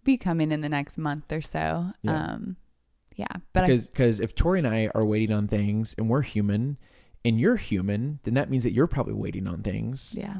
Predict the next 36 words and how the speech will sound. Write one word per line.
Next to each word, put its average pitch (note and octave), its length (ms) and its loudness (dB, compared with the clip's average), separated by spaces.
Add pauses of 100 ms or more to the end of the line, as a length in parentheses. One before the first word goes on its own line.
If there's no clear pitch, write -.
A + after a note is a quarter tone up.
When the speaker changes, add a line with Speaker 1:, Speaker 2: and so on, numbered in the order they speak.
Speaker 2:
And A2+ 160 -2
so G#2+ 320 0 (380)
we B2 140 2
can't - 200 -2
help A2+ 300 -2
but A2 140 4
wanna A2 200 0
sit - 240 -2
here A2+ 120 2
with G#2+ 240 0
you A2 100 0
and G2+ 100 -4
say, G#2 140 -2
"Hey, A2 440 0
we, A2 520 -2 (300)
we A#2 200 2
get A2 220 2
it." - 260 -2 (120)
There's G#2+ 380 -4
some G#2+ 220 -4
people A#2+ 260 2
waiting A2+ 240 2
on A2 140 0
a G#2 80 0
relationship, A#2 720 -4 (540)
some A#2 180 -2
people A#2+ 180 6
waiting A2+ 240 4
on G#2+ 80 2
a G#2 80 2
new G#2 160 2
job, A2+ 500 2
some A2 160 -4
people G#2+ 240 -4
waiting G#2+ 300 0
on, G#2 400 -2